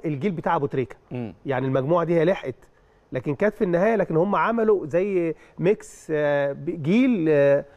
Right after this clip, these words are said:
Speaker 1: انتهى بقى ألفين وعشرة، ألفين وحداشر،
Speaker 2: أيوة.
Speaker 1: ابتدى الج-، الجيل ده.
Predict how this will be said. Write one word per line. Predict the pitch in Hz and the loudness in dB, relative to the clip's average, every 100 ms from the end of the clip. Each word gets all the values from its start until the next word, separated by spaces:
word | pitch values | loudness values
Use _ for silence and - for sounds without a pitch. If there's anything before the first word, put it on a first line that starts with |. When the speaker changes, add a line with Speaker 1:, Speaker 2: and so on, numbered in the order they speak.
| _ - | _ -6
Speaker 1:
انتهى | 175 160 214 226 175 | 0 2 2 2 2
بقى | 165 156 147 | 2 2 0
ألفين | 151 - 180 | -2 0 2
وعشرة، | 160 143 160 156 147 | 2 2 0 -2 -4
ألفين | 131 160 | -2 -4
وحداشر، | 151 156 180 180 - - | -2 -2 0 -2 -6 -4
Speaker 2:
أيوة. | - | -2
Speaker 1:
ابتدى | 190 202 185 | 2 2 2
الج-، | 147 160 | 0 -4
الجيل | 143 143 143 | -4 -2 -2
ده. | 123 | -4